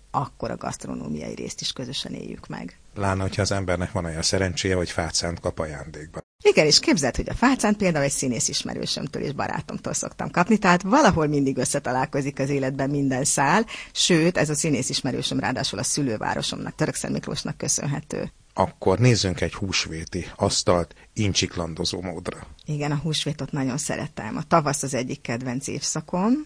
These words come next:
Speaker 1: Nálam fonott kalács mindig van, amit saját magam készítek. Valahogy minden évben másfajta. És egy pár évvel ezelőtt rátaláltam egy különleges receptre.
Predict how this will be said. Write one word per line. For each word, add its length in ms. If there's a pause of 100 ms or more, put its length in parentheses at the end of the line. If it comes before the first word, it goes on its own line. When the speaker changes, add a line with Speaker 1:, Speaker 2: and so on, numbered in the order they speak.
(300)
Speaker 1:
Nálam 340
fonott 360
kalács 360
mindig 300
van, 300
amit 200
saját 360
magam 260
készítek. 800 (200)
Valahogy 440
minden 340
évben 580
másfajta. 640 (120)
És 160
egy 80
pár 280
évvel 280
ezelőtt 420
rátaláltam 640
egy 120
különleges 680
receptre. 680